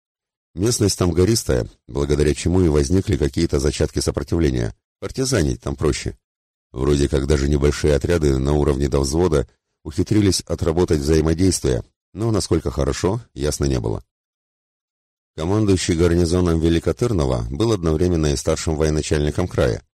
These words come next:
так что сформированные им конные отряды Делы уже через несколько дней начали вести русские войска. Набранные сбору по сосенке, какой-то выучкой они не отличались.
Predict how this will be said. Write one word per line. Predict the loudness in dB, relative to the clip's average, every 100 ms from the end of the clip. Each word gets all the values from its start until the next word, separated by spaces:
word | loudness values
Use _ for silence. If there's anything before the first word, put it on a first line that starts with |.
| _ _ _
так | -12 -8
что | -4
сформированные | -4 -2 -2 0 2 2 2 2 0
им | 0
конные | -2 0 0 -2
отряды | -2 -2 -2
Делы | 0 0 2 -2 _ _ _ _
уже | -6 0 0
через | 2 2 4
несколько | 2 2 0 0 0
дней | 2 0
начали | 2 -2 0 0
вести | -2 -2 0
русские | 0 -2 -2
войска. | 0 -2 -2 -6 -6 _ _ _ _ _ _ _ _ _ _
Набранные | -6 -2 0 2 2 2 2
сбору | 2 2 2
по | -2
сосенке, | -2 -2 -2 0 -2 -2 -6 -14
какой-то | -6 -4 -2 0
выучкой | 0 -2 0 -2
они | 0 0
не | 0
отличались. | 0 -4 -2 -2 -2 -8